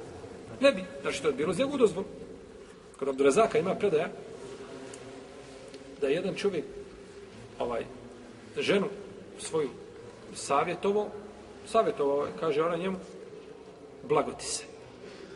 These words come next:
Kaže: „Što?” Kaže:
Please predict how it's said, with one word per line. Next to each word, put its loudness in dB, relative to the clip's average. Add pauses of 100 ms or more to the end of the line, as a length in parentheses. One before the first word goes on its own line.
(560)
Kaže: 4
„Što?” 4 (1800)
Kaže: -8